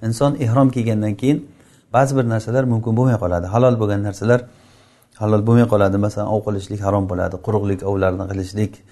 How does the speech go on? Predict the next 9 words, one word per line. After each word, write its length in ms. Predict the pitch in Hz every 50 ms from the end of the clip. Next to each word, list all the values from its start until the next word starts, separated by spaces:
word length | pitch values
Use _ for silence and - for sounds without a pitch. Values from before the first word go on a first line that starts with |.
| _ _ _ _ _ _ _
tirnog'ini 420 | - 101 104 104 98 101 98 98 95
olishlik, 420 | 98 95 98 - - 104 104 101 98 - -
badandan 400 | 104 101 98 104 101 101 107 104 101
tuklarni 360 | - - - 104 101 101 101 92 98
olishlik 340 | 101 95 - - 104 104 107 104
va 60 | 101 101
hokazo. 320 | 107 110 - 120 127 143 156 170 - - - _ - - - _ _ _ -
Mana 180 | 117 123 135 131
shu 160 | 131 - 156